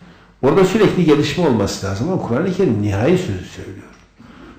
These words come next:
Dolayısıyla her konunun en üst noktasını ifade eder Kur'an-ı Kerim. Daha ötesi yok. E, dini konularda da en son noktayı söylüyor.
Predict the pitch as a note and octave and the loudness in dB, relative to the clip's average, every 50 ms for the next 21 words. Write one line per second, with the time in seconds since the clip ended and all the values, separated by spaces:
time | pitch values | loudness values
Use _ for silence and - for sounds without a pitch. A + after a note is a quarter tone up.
0 | - - A#2 B2 C#3 D3+ C#3+ - A#3 A#3 A3 D3+ A#2 G2+ - - - - - - | -6 -4 0 4 4 4 4 4 2 2 4 4 4 4 2 -2 -8 -16 -20 -20
1 | - - - - - F3+ - - - - E3 D#3+ D#3 C#3 B2+ A#2+ A2+ G2+ - G#3 | -18 -18 -10 -2 2 2 2 2 2 2 0 2 2 2 2 2 0 0 2 0
2 | A3 F#3+ F3 - G3 E3+ - - - - C3+ B2 B2+ - C3+ B2+ B2+ - C#3 C#3+ | 2 2 0 0 -2 -2 -2 -4 -2 -2 0 0 0 0 -2 -2 -2 -2 -2 -2
3 | C3 A2 - - G#2 G#2 G2+ F#2+ G2 F#2+ F#2 F#2 F#2 F#2 F2+ - - G2 G2 F#2+ | 0 0 -2 -2 -4 -4 -4 -2 -4 -4 -4 -4 -6 -8 -8 -10 -10 -10 -10 -10
4 | F#2+ - - G#2 G2+ G#2 G#2+ B2 B2+ B2 A#2 - A#2+ A2+ - - - B2+ - - | -10 -10 -10 -10 -8 -4 -2 0 2 2 0 0 -2 -4 -4 -4 -8 -8 -8 -8
5 | - - - _ - _ _ - - _ _ _ _ _ _ _ _ _ _ _ | -12 -18 -20 _ -20 _ _ -20 -20 _ _ _ _ _ _ _ _ _ _ _
6 | _ _ - - - - - - - - _ - A#2 A#2 A#2 A2+ A#2+ D#3 G#3 A#3 | _ _ -20 -20 -20 -20 -20 -20 -20 -20 _ 0 0 0 0 2 2 4 4 6
7 | C4 B3 - G3 F3 E3 D#3 D#3 D3+ D3+ D3+ D#3 D3+ D#3 A#3 C4+ C#4+ - - A#3+ | 6 4 4 4 2 4 6 6 4 6 6 4 4 6 6 4 4 2 2 2
8 | A#3+ B3 A3 - - D#3+ C3+ B2+ A#2 A2+ G#2 - - A2+ G#2+ G#2+ G#2+ - - A2 | 2 2 2 2 2 2 2 4 4 2 0 0 0 0 0 0 0 -2 -2 -2
9 | G#2 G#2+ C#3 G3 D4 D#4 - | -2 0 -2 -2 -2 -2 -4